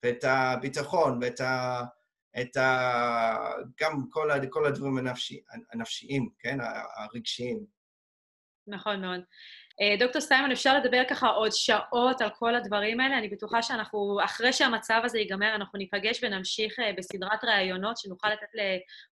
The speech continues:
Speaker 2: לחולי פרקינסון, למשפחות שלהם, הרבה מאוד ערך ומהידע שלך ולשתף. אה, כן חשוב לי רגע לסכם כל מה שאמרנו ככה בקצרה.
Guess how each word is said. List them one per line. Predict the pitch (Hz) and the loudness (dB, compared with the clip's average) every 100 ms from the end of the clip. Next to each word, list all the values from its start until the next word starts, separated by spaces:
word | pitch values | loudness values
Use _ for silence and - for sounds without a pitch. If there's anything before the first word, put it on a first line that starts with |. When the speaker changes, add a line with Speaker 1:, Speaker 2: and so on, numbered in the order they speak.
| _ | _
Speaker 2:
לחולי | - 202 240 | -2 2 2
פרקינסון, | 247 226 233 214 214 | 4 2 0 -4 -4
למשפחות | 196 - - 202 233 240 | -2 -4 -6 -6 -4 -2
שלהם, | 254 214 | -2 -2
הרבה | 190 180 175 226 | -2 -4 -2 -2
מאוד | 233 214 202 | -2 -4 -4
ערך | 208 214 220 - | -2 -2 -4 -6
ומהידע | 185 180 180 196 214 226 | -6 -2 -2 -2 -2 -6
שלך | - 208 208 190 | -10 -6 -4 -4
ולשתף. | 175 - 170 220 311 - - - - - - | -6 -10 -6 -2 -2 -2 -16 -18 -18 -14 0
אה, | 202 202 208 220 - | 2 4 4 0 2
כן | 285 294 | 2 2
חשוב | 294 285 | 0 -2
לי | 262 | 0
רגע | 240 262 302 | 2 2 2
לסכם | 262 - - 240 240 | 0 -6 -4 -2 -2
כל | - 226 | -4 -6
מה | 247 | -4
שאמרנו | - 202 180 175 175 - 190 202 226 | -6 -4 -2 -4 -4 -6 -4 -4 -4
ככה | 208 196 | -10 -10
בקצרה. | 185 _ 185 220 | -14 _ -2 -2